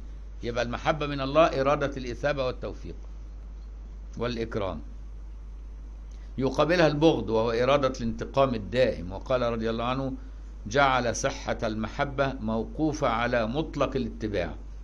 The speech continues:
وجزاؤها بالمحبة كذلك، وذلك مقيد بأصل الإيمان، كما أشار إليه آخر الآية إذ قال تعالى: 'فإن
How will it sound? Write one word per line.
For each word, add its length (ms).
وجزاؤها 680
بالمحبة 640
كذلك، 480
وذلك 460
مقيد 720
بأصل 560
الإيمان، 640
كما 260
أشار 280
إليه 520
آخر 240
الآية 360
إذ 100
قال 260
تعالى: 420
'فإن 460